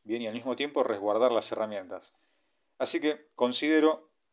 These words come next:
que cada vez más este tipo de accesorios van a ser muy, muy bien valorados. Déjame igualmente tu opinión ahí abajo, déjame un comentario ahí con tu opinión, a ver qué te parece.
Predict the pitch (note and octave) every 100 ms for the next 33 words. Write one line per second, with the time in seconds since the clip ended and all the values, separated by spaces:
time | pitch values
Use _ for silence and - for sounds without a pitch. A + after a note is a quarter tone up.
0 | _ - A2+ G#2+ G#2 G#2 B2+ B2 A#2+ C#3
1 | - D3+ D3+ E3 D3+ B2+ A#2 A2 B2+ F3
2 | D3 B2 B2+ - C3+ C3 B2+ C#3+ C3 A#2+
3 | B2 A2+ A#2+ A#2+ _ _ _ _ _ G#2+
4 | G2 G2 G2 F2+ F2+ E2+ - - _ -
5 | - - _ A#2+ A3 G#3 D#3+ F3 D3+ A#2
6 | A2 A2+ G#2+ G2+ G2+ G2+ G2 - C#3 _
7 | B2 - B2+ A2 G#2+ G#2 A2+ G#2+ G#2 F#2+
8 | F#2 - - G2+ A2+ A2+ G#2 A2 - B2
9 | G#2+ G#2 B2+ - B2